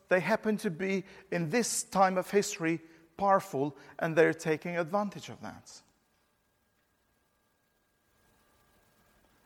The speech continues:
And then you've got Matthew, who finds, <clears throat> excuse me,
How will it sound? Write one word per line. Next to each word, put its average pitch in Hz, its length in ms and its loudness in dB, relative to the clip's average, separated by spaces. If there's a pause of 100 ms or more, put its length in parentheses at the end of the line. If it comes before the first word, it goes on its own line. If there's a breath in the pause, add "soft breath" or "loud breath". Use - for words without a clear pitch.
(1120)
And 147 160 6
then 247 360 12 (1120)
you've 170 200 6
got 190 220 12
Matthew, 127 520 4 (1500 soft breath)
who 185 100 8
finds, - 600 12
<clears throat> - 60 4
excuse 175 880 6
me, 123 140 0